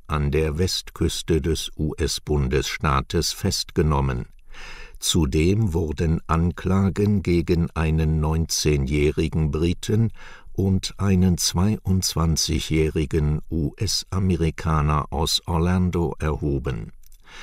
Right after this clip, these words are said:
Alle drei Verdächtige müssen mit langen Haftstrafen rechnen.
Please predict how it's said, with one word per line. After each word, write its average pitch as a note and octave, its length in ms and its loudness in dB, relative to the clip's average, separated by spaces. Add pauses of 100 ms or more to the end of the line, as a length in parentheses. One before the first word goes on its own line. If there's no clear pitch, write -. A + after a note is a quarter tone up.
(340)
Alle G#2+ 400 4
drei F#2+ 340 4
Verdächtige D2+ 1040 0
müssen D#2+ 500 0
mit E2 340 0
langen F2+ 540 2
Haftstrafen C#2+ 840 -4
rechnen. B1+ 580 -4